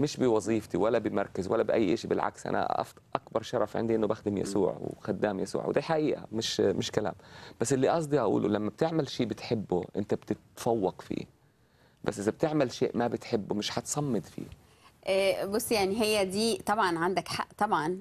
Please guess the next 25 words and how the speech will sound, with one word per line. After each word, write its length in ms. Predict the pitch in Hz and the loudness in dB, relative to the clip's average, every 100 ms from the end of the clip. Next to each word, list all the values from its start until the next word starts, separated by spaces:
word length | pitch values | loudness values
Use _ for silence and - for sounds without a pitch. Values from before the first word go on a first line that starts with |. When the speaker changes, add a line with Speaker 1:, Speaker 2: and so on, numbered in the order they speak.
| - | -6
Speaker 2:
وكل 260 | 160 196 190 | -2 2 2
واحد 280 | 196 190 | 0 0
يتمنى 540 | 180 180 240 247 170 160 | -2 0 0 2 2 2
إن 120 | 160 | 2
هو 200 | 190 175 | 4 2
يشتغل 480 | 165 - 226 214 180 | 2 0 0 0 2
اللي 140 | 233 | 0
بيحبه، 520 | 170 147 - 165 165 | 0 -2 -2 -2 0
لكن 360 | 151 170 180 160 - - _ - - - | -2 -2 0 -2 -4 -20 _ -16 -12 -4
في 160 | 196 | -2
ظروف 340 | 170 185 233 254 | 2 2 2 0
الحياة 440 | - 202 170 180 | 0 2 2 2
بتبقى 340 | 180 170 - | 0 -2 -2
شوية 300 | 175 175 170 | 0 0 2
صعبة 420 | 170 175 165 165 170 - | 2 2 4 2 -2 -4
عمليًا 420 | 156 165 170 156 | 2 4 4 2
يعني. 340 | 147 151 156 - - - - | -2 -4 -4 -8 -20 -20 -4
لكن 260 | 175 175 190 | -4 0 0
في 200 | 196 247 | 2 2
مثل 360 | 247 - 247 | 2 2 0
بيقول: 500 | 190 185 190 220 262 - _ _ | 2 2 2 2 0 -2 _ _
"حب 320 | - 269 240 | 0 0 2
اللي 120 | 240 190 | 0 -2
بتعمله". 480 | - 147 160 139 - - | 0 0 0 -4 -8 -4
Speaker 1:
مم، 240 | 104 92 | 0 0